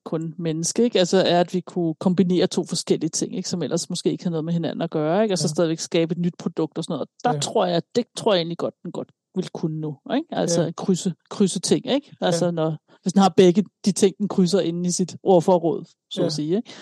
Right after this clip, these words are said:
Speaker 1: <clears throat>
Speaker 2: Jeg tror da ikke, at der er et menneske, der skal sige, at de skal være de to ting, der skal kombineres.
Speaker 1: Jeg, jeg er enig med dig, øh, i, at vi kommer nok til at så være brugere,
Speaker 2: Mhm.
Speaker 1: altså, af A I, øh,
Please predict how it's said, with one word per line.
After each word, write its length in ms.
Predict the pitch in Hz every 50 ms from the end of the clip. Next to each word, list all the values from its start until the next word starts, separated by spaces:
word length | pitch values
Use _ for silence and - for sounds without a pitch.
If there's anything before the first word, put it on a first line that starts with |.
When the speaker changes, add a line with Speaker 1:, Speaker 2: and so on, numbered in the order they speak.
| - - - - - - - - _ _ _
Speaker 1:
<clears throat> 540 | - 240 262 - _ _ - 277 277 247 208
Speaker 2:
Jeg 80 | 170 160
tror 120 | - 220
da 60 | 247
ikke, 120 | 262 254 254
at 80 | -
der 60 | - 208
er 60 | 185
et 60 | 175
menneske, 300 | 190 190 202 233 - 277
der 60 | 254
skal 180 | 220 - - 147
sige, 420 | - - - 214 226 254 277 285
at 180 | 196 170 156 -
de 100 | 208 170
skal 140 | - - 185
være 100 | 175 - - -
de 100 | 240 -
to 240 | - - 208 202
ting, 220 | - - 214 196 196
der 60 | 190
skal 140 | - - 202
kombineres. 640 | - 185 175 156 175 160 160 135 160 151 - - - _ _ _ _ _ _ _ _ _ _ _ _ _ _ _ _ _ _ _ -
Speaker 1:
Jeg, 320 | 208 220 208 208 196 185 185
jeg 260 | 202 202 196 202 196
er 60 | 180 -
enig 260 | 240 240 262 285 254
med 100 | 233 226
dig, 220 | 220 233 240 - - - -
øh, 120 | 202 196
i, 220 | 180 175 220 220 -
at 140 | - 196 170 - -
vi 80 | 196
kommer 340 | 185 - - - 196 185 180
nok 240 | 180 185 196 202 -
til 140 | - - 208
at 120 | 147 185
så 100 | - 208
være 200 | 180 180 151 147
brugere, 500 | 151 - 196 208 220 240 254 277 277 - - _ _ _ _ _ _ _ -
Speaker 2:
Mhm. 80 | 175
Speaker 1:
altså, 340 | 165 208 202 202 214 196 - -
af 200 | - 202 196 151 - 202
A 40 |
I, 280 | 196 202 202 202 202 - - -
øh, 400 | - 196 185 180 180 180 175